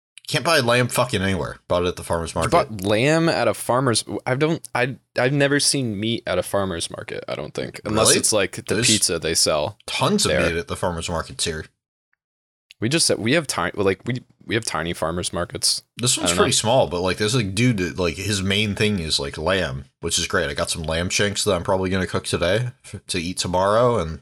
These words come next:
Speaker 1: and I got some lamb bacon, which I didn't know was a thing, but I'm excited to try.
Speaker 2: Okay.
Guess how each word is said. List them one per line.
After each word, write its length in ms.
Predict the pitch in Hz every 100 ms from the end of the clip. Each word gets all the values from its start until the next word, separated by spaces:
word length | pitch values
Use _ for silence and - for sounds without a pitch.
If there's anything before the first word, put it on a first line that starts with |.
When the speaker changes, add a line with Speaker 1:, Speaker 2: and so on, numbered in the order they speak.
| -
Speaker 1:
and 100 | 85
I 80 | 76
got 240 | 85 -
some 380 | - 92 78 69 - -
lamb 420 | 85 101 113 104
bacon, 580 | - 90 95 131 139 156
which 180 | - -
I 60 | 95
didn't 240 | 101 90
know 140 | 90
was 180 | 98 98
a 80 | 85
thing, 340 | - 90 131 -
but 100 | 80
I'm 100 | 78
excited 320 | - 90 85
to 80 | 82
try. 280 | - 82 120
Speaker 2:
Okay. 280 | 101 104